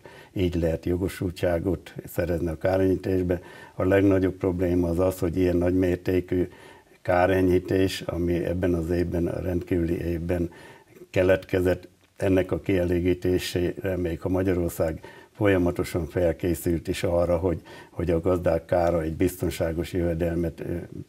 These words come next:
biztosítson, illetve a növénytermesztés, és ha nem sikerül ez, akkor ebből a kárenyhítésből kiegészítsék ezt. Ilyen nagy mértékkel nem számoltunk, úgyhogy tizenkét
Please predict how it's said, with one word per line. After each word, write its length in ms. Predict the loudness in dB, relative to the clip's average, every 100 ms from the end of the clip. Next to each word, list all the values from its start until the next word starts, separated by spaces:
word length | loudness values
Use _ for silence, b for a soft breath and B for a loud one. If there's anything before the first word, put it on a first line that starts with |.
| -10
biztosítson, 800 | -4 -2 -2 -4 -4 -6 -4 -2
illetve 320 | 0 -2 -2
a 60 | 0
növénytermesztés, 1040 | 2 2 2 0 0 0 -2 0 -2 -2 B B B B
és 180 | -6 -2
ha 120 | 0
nem 360 | 2 2 0 -4
sikerül 560 | -6 -4 0 2 2 2
ez, 160 | 2 0
akkor 320 | -6 -4 -4
ebből 220 | 0 0
a 80 | 0
kárenyhítésből 880 | 2 2 2 0 -2 -4 -2 -4 -2
kiegészítsék 800 | -2 0 0 0 -2 -2 -4 -2
ezt. 220 | -6 -8 B B B
Ilyen 180 | 2 4
nagy 200 | 4 4
mértékkel 460 | 2 -2 -2 -2
nem 180 | 0 0
számoltunk, 600 | 0 -2 0 -2 -2 -2
úgyhogy 320 | -4 -4 -4
tizenkét 600 | -2 0 0 0 -4 -4